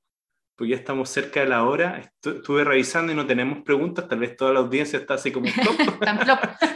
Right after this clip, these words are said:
Speaker 1: <laughs> Porque a todos nos costó, es verdad, a todos nos costó un poco decir nuestros porqués y, y cómo, cómo los trabajamos, pero es una clase muy bonita esto, lo que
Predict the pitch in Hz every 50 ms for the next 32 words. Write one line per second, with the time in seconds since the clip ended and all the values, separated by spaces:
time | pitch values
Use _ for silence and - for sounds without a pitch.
0 | - 294 202 196 196 - 233 233 226 - - 226 226 - - - - - - -
1 | - - 339 311 - - 143 143 139 - 135 131 131 131 120 139 151 170 180 185
2 | 180 - 185 180 - - 175 175 156 131 127 120 127 131 139 139 139 131 120 135
3 | 135 135 143 143 - - - - - 160 151 156 - 165 156 156 165 165 160 156
4 | 147 147 - - 139 147 156 151 - - _ _ _ - - _ - 127 127 131
5 | 139 139 - - 131 110 - - 120 127 139 147 151 151 143 131 131 143 117 120
6 | 135 135 131 139 139 135 131 123 117 - - - 127 127 131 135 131 117 - -
7 | 123 110 107 101 - - 113 110 117 170 226 - _ _ _ _ _ _ _ _
8 | _ _ - - 120 113 113 113 110 107 107 104 104 101 101 98 98 95 95 95
9 | 98 107 120 123 117 110 131 139 - - 147 139 131 127 135 156 156 135 131 180
10 | - - 120 - - - 113 110 110 113 110 110 107 104 104 104 107